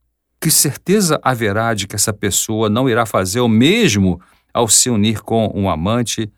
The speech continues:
ao surgirem os problemas? Quando surgem problemas de relacionamento conjugal, cada um deve lutar pelo seu casamento no máximo do que depender de você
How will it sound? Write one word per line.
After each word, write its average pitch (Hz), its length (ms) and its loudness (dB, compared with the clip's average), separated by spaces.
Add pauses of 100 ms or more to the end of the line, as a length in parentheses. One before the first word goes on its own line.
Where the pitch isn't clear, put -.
(100)
ao 101 160 0
surgirem 85 500 -2
os 80 100 -4
problemas? 69 760 -8 (960)
Quando 95 200 -2
surgem 87 400 -4
problemas 85 800 -4 (100)
de - 140 -6
relacionamento 87 800 -2
conjugal, 85 760 -6 (240)
cada 104 300 -2
um 107 140 0
deve 92 300 -2
lutar 85 440 -6
pelo 85 220 -8
seu 92 200 -2
casamento 90 680 -4
no 110 100 -2
máximo 107 760 2
do 95 160 -6
que - 180 -6
depender 110 800 -2
de 101 140 -4
você 107 680 -2